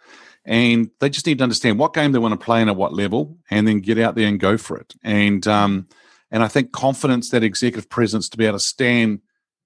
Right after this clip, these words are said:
uh, and be able to, to do things really well is great. But in conjunction with then communicating, but not just communicating, connecting.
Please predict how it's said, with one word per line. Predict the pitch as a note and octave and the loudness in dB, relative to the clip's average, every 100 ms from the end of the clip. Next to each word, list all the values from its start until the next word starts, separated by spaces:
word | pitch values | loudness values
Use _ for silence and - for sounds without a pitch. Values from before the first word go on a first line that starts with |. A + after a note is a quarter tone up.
| _ A2+ | _ -2
uh, | |
and | A2 G2 A2 G#2+ G2+ - | 0 0 0 -2 -4 -2
be | A2+ | 2
able | A2+ | 2
to, | A2+ G#2+ G#2 | 0 -4 -6
to | - G#2+ | -8 -6
do | A2 A#2+ | 0 0
things | A#2+ G#2+ G#2 | 2 0 0
really | G#2 | 0
well | A2 G#2+ F2+ | 2 0 -2
is | - | -4
great. | C3+ A#2+ G#2 | 0 0 0
But | - | -2
in | A#2 D3+ | 0 0
conjunction | C#3 B2+ F3+ G3 - C#3 B2 | 0 0 0 -2 -2 -2 2
with | F3+ A#2+ - _ - - _ | 2 0 -6 _ -20 -20 _
then | A#2+ C3 B2+ | -2 0 0
communicating, | - B2+ D#3+ D3+ A#2+ G#2 G2+ F#2+ _ _ _ _ _ _ | -2 0 0 0 0 0 -2 -6 _ _ _ _ _ _
but | B2+ D3 | -2 -2
not | F#3 | 0
just | E3+ - | 0 -2
communicating, | - A#2+ B2 D3 G3 G#3+ - | -2 -2 0 0 0 -4 -6
connecting. | A#2+ A2+ A2 G2 F2+ | -2 0 -2 -8 -14